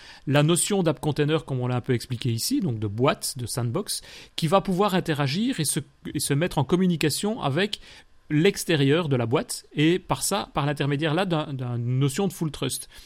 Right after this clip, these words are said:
Et donc l'idée, c'est certaines applications, ben, elles vont pas pouvoir faire toutes leurs fonctionnalités à l'intérieur de ce fameux container.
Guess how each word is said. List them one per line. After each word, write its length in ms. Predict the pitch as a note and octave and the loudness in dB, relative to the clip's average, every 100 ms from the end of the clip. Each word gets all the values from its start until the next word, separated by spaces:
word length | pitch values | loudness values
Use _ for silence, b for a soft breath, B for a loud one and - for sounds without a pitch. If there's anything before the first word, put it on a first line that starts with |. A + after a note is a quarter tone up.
| b C#3+ | b 2
Et 60 | |
donc 180 | C#3 C#3 | 2 4
l'idée, 320 | D#3+ D#3 A3+ | 2 4 2
c'est 380 | A#3 - F#3+ C4 - - _ _ _ _ _ - | 2 2 0 0 -8 -20 _ _ _ _ _ -6
certaines 360 | - D#3+ D#3+ D3 | -4 0 2 2
applications, 600 | C#3 C#3 C3 - G#3 C4 B B B | 2 2 2 2 0 -2 B B B
ben, 80 | C#3+ | 2
elles 60 | D3 | 4
vont 100 | F#3 | 4
pas 120 | B3 | 2
pouvoir 360 | G#3 F#3+ A3 - | 2 2 2 0
faire 220 | F3 - | -4 -2
toutes 320 | - D#4 D#4 | 4 4 4
leurs 160 | F3 - | -2 0
fonctionnalités 640 | F3 E3 D3+ C#3 C3+ A3 | -2 2 2 2 2 0
à 60 | E3+ | 2
l'intérieur 520 | D3+ C#3 D#3+ F#3 C#3 | 0 0 0 0 -2
de 220 | A#2+ D3+ | -2 -2
ce 180 | - C#3 | 0 -4
fameux 300 | - D3 D3+ | 0 2 2
container. 500 | D3 C3+ C3 C3 | 0 -2 -4 -6